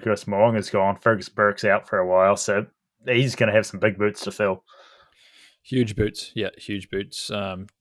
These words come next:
Speaker 2: the other question I have for you is, do you think we'll see David Harvey in a number ten jersey, mate? Do you reckon he'll
Speaker 1: There's a possibility. Like,
Speaker 2: do you reckon he'll chuck it on?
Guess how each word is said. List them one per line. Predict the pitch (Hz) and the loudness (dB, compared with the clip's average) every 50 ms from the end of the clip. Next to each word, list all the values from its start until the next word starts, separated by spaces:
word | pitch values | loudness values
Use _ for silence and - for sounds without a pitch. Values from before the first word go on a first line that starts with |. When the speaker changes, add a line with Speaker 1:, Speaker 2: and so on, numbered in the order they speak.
| _ _ | _ _
Speaker 2:
the | 110 | -6
other | 110 113 | -4 -4
question | 110 - 110 104 - - 110 | -2 0 -2 -2 -2 -4 -6
I | 98 98 | -4 -4
have | 104 98 _ | -4 -4 _
for | 107 | -4
you | 101 101 | -4 -4
is, | 95 | -2
do | - 110 | -4 -6
you | |
think | 101 123 123 | -6 -6 -8
we'll | 110 104 | -8 -8
see | - - 107 | -6 -6 -8
David | 104 - 117 110 107 107 107 | -2 0 2 2 2 0 2
Harvey | 107 107 113 113 113 | 2 2 2 4 2
in | 107 104 104 104 | 0 0 0 -2
a | |
number | 107 107 107 104 101 | -4 -4 -4 -4 -8
ten | - - 113 110 117 | -8 -6 -8 -6 -4
jersey, | 107 110 110 123 127 135 | -4 -2 0 0 -2 -2
mate? | 127 110 95 87 _ | -6 -8 -10 -12 _
Do | - - - - _ _ _ _ _ - | -18 -20 -20 -20 _ _ _ _ _ -12
you | 110 | -8
reckon | - 120 | -6 -4
he'll | 110 104 98 | -2 -2 -2
Speaker 1:
There's | 95 156 156 - 190 | -4 -4 -2 -2 -2
a | |
possibility. | 180 - 131 156 180 175 - 180 143 - 113 139 160 156 123 92 87 90 98 101 101 120 - _ _ - | -4 -2 2 2 2 2 0 -4 -2 0 0 2 2 2 2 2 0 -4 -4 -4 -6 -10 -18 _ _ -10
Like, | 104 98 | -10 -8
Speaker 2:
do | - 139 | -8 -8
you | |
reckon | - 123 113 | -4 -2 -2
he'll | 110 107 104 _ _ _ | -2 -2 -2 _ _ _
chuck | - 117 - - | -6 -6 -4 -4
it | 98 | -4
on? | 110 120 101 | -4 -4 -4